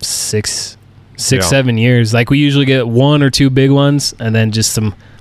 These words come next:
Speaker 1: little one-inch flurries in between. But this year, I mean, I think w-, we've had three or four where we've gotten at least three inches, and then we've had two that were over six.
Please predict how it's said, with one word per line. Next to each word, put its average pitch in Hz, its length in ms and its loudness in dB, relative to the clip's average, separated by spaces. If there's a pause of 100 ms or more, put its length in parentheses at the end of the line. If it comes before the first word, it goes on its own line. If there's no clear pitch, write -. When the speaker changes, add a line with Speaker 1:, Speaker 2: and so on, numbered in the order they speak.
Speaker 1:
little 120 260 2
one-inch 113 520 0 (480)
flurries 117 680 0
in 120 160 -4
between. 107 400 -4 (680)
But 107 120 -2
this 135 260 0
year, 110 200 2
I 104 80 0
mean, 104 240 0 (600)
I - 40 -16
think 123 180 0
w-, 113 100 -2 (120)
we've 113 160 -2
had 104 280 -2 (300)
three 123 240 2
or 120 80 2
four 123 420 0
where 110 120 2
we've 101 140 -2
gotten 107 220 0
at 95 80 -4
least 113 280 0
three 104 180 0
inches, 117 680 -2 (460)
and 110 80 -8
then 104 80 -2
we've 101 140 -2
had 104 240 0 (140)
two 120 320 2
that 110 200 0
were 101 260 -4
over 104 220 -2
six. - 600 -4